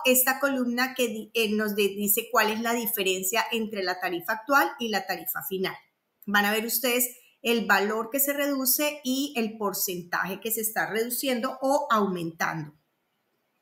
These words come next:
Aquí van a ver cada forma. Esta I noventa nos está explicando que es la solicitud para reemplazar la tarjeta de residente permanente cuando se presenta en línea. Fíjense ustedes que la tarifa actual son cuatrocientos cincuenta y cinco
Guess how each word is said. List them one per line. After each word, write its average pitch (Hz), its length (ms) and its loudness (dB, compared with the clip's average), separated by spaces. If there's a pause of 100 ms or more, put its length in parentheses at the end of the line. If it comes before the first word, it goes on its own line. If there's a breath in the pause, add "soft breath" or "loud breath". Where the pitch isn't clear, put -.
(380)
Aquí 233 240 4
van 240 160 6
a 247 80 8
ver 254 240 4
cada 220 240 8
forma. 262 440 2 (380 loud breath)
Esta 262 460 6
I 269 100 2
noventa 233 800 2
nos 233 220 -2
está - 160 -2
explicando 202 500 -2
que 226 80 -2
es 214 80 0
la 220 140 4
solicitud 247 880 2
para 254 180 4
reemplazar 220 680 4
la 226 120 0
tarjeta 208 500 0
de 220 60 2
residente 196 480 -2
permanente 208 640 -2
cuando 208 280 0
se 202 120 -4
presenta 180 540 -4
en 208 120 0
línea. 202 400 0 (360 soft breath)
Fíjense 262 380 2
ustedes 220 340 2
que 247 80 0
la 240 120 2
tarifa 208 300 -2
actual 208 320 -2
son 220 220 -4
cuatrocientos 220 600 -2
cincuenta 190 400 -4
y 175 40 -4
cinco 170 400 -4